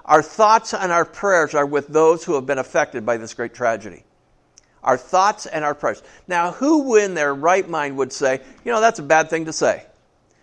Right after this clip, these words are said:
But there were a lot of people who said that was a bad thing to say. I don't know if you saw the reaction of the politicians and the things.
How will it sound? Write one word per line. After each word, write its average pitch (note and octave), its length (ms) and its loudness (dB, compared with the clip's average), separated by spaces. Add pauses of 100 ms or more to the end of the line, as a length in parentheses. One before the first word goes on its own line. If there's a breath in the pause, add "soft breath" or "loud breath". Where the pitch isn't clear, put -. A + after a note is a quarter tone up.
(160)
But D#3 120 -8
there G3 120 2
were F#3+ 60 6
a F#3+ 40 4
lot G3 160 6
of G#3 100 -4
people F3+ 280 0
who C#3 80 -2
said D3 140 0
that D3 160 2
was B2+ 100 -10
a B2+ 40 -12
bad C3+ 220 2
thing C3+ 140 -6
to B2+ 80 -12
say. D3+ 200 0
I A#2+ 60 2
don't C3 80 -4
know E3 100 -2
if D#3+ 80 -6
you C3+ 80 -8
saw C#3+ 200 2
the B2 100 -2
reaction C3 560 0
of A#2+ 80 -6
the A2 80 -10
politicians C#3 800 -2
and A2 160 -12
the G#2+ 60 -14
things. - 240 -8